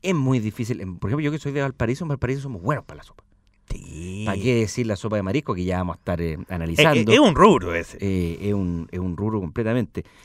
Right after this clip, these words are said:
Speaker 1: Pero, por ejemplo, con verdura, a propósito que yo te comentaba el tema de, de no dejar de comer verduras. Claro, no vamos a comer la lechuga fría,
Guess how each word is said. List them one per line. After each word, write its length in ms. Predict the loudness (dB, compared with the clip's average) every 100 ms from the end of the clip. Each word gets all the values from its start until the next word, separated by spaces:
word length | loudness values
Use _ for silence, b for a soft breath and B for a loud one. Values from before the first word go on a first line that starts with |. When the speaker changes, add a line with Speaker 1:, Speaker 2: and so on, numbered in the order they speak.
| b
Speaker 1:
Pero, 160 | 0 0
por 100 | -2
ejemplo, 560 | -4 -6 -2 -2 -2 -8 _ _ _ _ -20 -4
con 180 | 0 2
verdura, 380 | 0 0 2 2
a 20 |
propósito 320 | 0 -4 -4
que 80 | -4
yo 100 | -4
te 100 | -6
comentaba 420 | -6 -8 -6 -6
el 100 | -6
tema 280 | -6 -6 -4
de, 160 | -4 -4
de 140 | 0
no 140 | 2 2
dejar 280 | 2 -2
de 120 | -2 -2
comer 220 | -2 -2
verduras. 380 | -4 -4 -4 0
Claro, 260 | 0 0
no 120 | -4
vamos 240 | -6 -6 -6
a 20 |
comer 240 | -6 -2
la 220 | 0 0 0
lechuga 380 | -2 -2 -4
fría, 1040 | -4 -4 0 2 2 2 0 -2 -4 -4